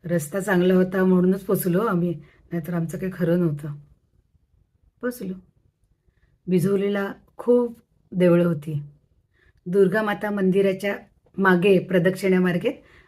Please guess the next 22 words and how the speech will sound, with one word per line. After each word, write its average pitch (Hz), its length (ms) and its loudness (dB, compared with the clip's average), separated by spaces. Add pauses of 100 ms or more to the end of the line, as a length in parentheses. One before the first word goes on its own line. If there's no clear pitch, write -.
आम्हाला 185 280 0
आसन 175 220 0
लावायला 165 340 0
सांगितलं. 147 520 -2 (1600)
तर 190 60 -6
गुजरातीने 185 460 2
टोमॅटो 180 420 2
आणले 190 260 4
होते. 185 480 0
तो 180 60 0
म्हणाला, 170 240 2
"मला 170 180 2
आश्रमातलं 170 500 -2
आवडत 175 280 -4
नाही 233 120 -10
काही." 156 260 -6 (400)
त्याने 180 140 -2
स्वतःची 185 400 -4
भाजी 175 240 -2
स्वतः 175 260 -4
करून 165 280 0
घेतली, 151 380 -4